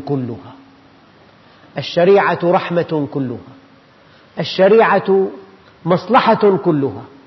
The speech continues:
فأية قضية خرجت من العدل إلى الجور، ومن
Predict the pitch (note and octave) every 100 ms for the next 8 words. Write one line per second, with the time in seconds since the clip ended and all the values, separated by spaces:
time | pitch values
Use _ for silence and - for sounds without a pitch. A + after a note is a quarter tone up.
0 | _ _ _ _ _ - G#3 C4+ B3 G#3+
1 | G3+ F#3+ F#3 F#3+ F#3 F3 E3+ D3 F3+ E3+
2 | D3 D#3 D#3 D#3 D#3 C3 D3+ C3+ D#3 D#3+
3 | C#3 B2+ B2 B2 A#2+ - - _ _ _
4 | _ - _ _ _ _ _ _ _ -
5 | F#3 G#3 G#3+ F#3+ D3